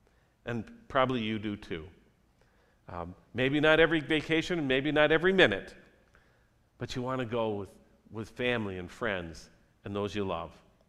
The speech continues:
So why is it then that we often leave God behind on our vacations? I mean, we say that we love God, and yet we go on vacation and we leave behind all the things that we normally do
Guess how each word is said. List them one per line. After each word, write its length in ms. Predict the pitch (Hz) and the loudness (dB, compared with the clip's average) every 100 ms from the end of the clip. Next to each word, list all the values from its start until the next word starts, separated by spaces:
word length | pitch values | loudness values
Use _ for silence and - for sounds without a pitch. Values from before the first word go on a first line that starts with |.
| _ _ _ _ _ 427 453 453 - _ _ - - | _ _ _ _ _ _ -20 -20 -20 _ _ -20 -8
So 120 | - | 0
why 280 | 190 185 233 | 4 4 4
is 180 | 247 185 | 4 2
it 160 | 151 - | -2 -2
then 320 | 117 107 120 - - - _ _ _ _ - - - - - 151 | -4 -4 -6 -12 -20 -20 _ _ _ _ -20 -20 -20 -20 -6 0
that 100 | 160 | 2
we 160 | 160 | 0
often 540 | 156 190 202 139 123 113 - _ _ _ _ - | 2 2 2 0 -4 -8 -16 _ _ _ _ -4
leave 280 | 147 151 131 | 0 0 2
God 300 | 135 139 135 | 2 4 2
behind 400 | 135 156 151 117 | 0 2 2 2
on 100 | 101 | 0
our 60 | |
vacations? 760 | 92 92 - 90 - 92 - - _ _ _ _ _ _ - | -2 -6 -6 -10 -10 -18 -20 -20 _ _ _ _ _ _ 2
I 40 | |
mean, 100 | 175 | 4
we 80 | 151 | 4
say 240 | 170 202 | 4 6
that 100 | 226 | 6
we 100 | 147 | 4
love 260 | 131 123 113 | 4 2 2
God, 400 | 110 120 196 185 - - _ _ _ _ _ _ _ _ _ _ _ - | 4 4 4 -2 -14 -20 _ _ _ _ _ _ _ _ _ _ _ -4
and 140 | 175 | 2
yet 320 | 196 - - - - | 4 2 -4 -20 -2
we 120 | 175 | 2
go 160 | 185 214 | 6 8
on 140 | 220 | 8
vacation 580 | 180 160 196 226 - 170 | 6 4 4 4 4 2
and 120 | 151 | 2
we 100 | 147 | 0
leave 280 | 160 190 214 | 2 0 0
behind 440 | 170 156 196 202 165 | -4 0 4 4 2
all 280 | 151 190 | 2 2
the 120 | 190 170 | 2 0
things 320 | 190 196 143 | 0 0 -2
that 80 | 131 | -4
we 120 | 143 | 2
normally 400 | 147 175 185 170 | 4 4 4 0
do 340 | 156 180 120 | -2 -4 -4